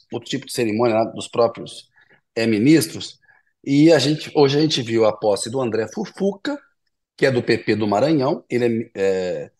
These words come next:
vai ser, é, é ministro do, do esporte. O Silvio Costa Filho, do Republicanos de Pernambuco, assumiu a pasta de portos e aeroportos. E o Márcio França, do P S B, que tava em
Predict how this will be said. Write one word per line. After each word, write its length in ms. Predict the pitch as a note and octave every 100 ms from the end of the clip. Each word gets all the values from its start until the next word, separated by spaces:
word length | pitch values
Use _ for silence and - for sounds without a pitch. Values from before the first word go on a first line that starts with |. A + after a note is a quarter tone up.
| _ _ -
vai 100 | A#2
ser, 300 | - A#2 A2+
é, 340 | G#2 A#2 - C#3+
é 40 |
ministro 400 | C#3+ B2 B2 G#2
do, 220 | G2+ G2 F#2+
do 100 | A2+
esporte. 640 | - A#2 C3+ - - - _ _ -
O 80 |
Silvio 300 | D#3 F3+ C#3+
Costa 320 | C3+ C3+ - A#2+
Filho, 340 | - D#3+ F3+
do 80 | C#3
Republicanos 920 | B2+ B2+ B2 - A#2+ A#2 G#2+ G2 -
de 80 | -
Pernambuco, 760 | B2+ A#2+ B2+ D#3 A#2 E3 - _ _ _ _
assumiu 500 | - A2 A#2 A2+ A2+ G#2+
a 120 | -
pasta 400 | A2 G#2+ - G#2
de 100 | G#2
portos 600 | - A#2+ B2+ - G#2 G2+
e 20 |
aeroportos. 720 | A2 D3 - C#3 - F#3+ - - - -
E 80 | A#3+
o 80 | A#3
Márcio 480 | F3+ F3+ F3 - E3
França, 640 | E3 C3+ A2+ - E2+ - _ -
do 180 | B2+ C3
P 100 | B2+
S 440 | B2 - G#2 F2+ _ _
B, 440 | A2 A#2 - - _ _ _
que 100 | B2
tava 600 | A#2 - B2 A2 F2+
em 60 | F#2